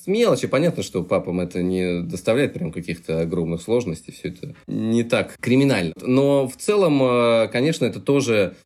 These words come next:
недостаточная общественная среда. Поэтому, наверное, в этом тоже есть, э, проблема.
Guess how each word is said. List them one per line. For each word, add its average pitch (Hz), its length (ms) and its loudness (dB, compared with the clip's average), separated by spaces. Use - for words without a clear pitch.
недостаточная 117 1120 0
общественная 98 640 -2
среда. 87 480 -2
Поэтому, 143 840 2
наверное, 151 880 2
в 123 80 0
этом 156 240 2
тоже 135 200 2
есть, 113 380 -2
э, 95 160 2
проблема. 92 640 0